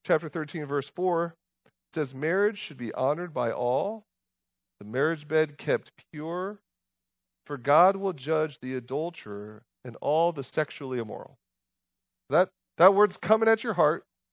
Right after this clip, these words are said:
You kinda just push it, and then you set it out here, and you start saying, "I don't like the taste of this."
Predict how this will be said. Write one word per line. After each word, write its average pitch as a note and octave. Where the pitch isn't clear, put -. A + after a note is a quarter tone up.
You C#3
kinda A3+
just F#3+
push -
it, G#2+
and D3+
then G#3
you F#3+
set G#3+
it G#3
out F3+
here, F3+
and C#3+
you C#3
start E3+
saying, D3+
"I A#3
don't C#4
like F3+
the F#3
taste -
of G#2
this." -